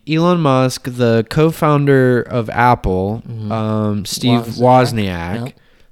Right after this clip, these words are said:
Speaker 1: they've come out, they've talked about how dangerous this stuff is, and even there's some new material, I guess,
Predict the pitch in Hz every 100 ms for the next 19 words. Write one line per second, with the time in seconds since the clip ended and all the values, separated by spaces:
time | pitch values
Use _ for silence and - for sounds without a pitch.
0 | _ _ 135 165 165 160 110 98 127 -
1 | _ _ _ _ 135 139 139 143 127 120
2 | 113 113 117 113 110 107 101 - 101 -
3 | 98 - 98 101 127 - 131 - 165 156
4 | 151 139 135 - 127 131 147 147 - 139
5 | 135 139 139 143 131 120 - 143 175 151
6 | 131 123 127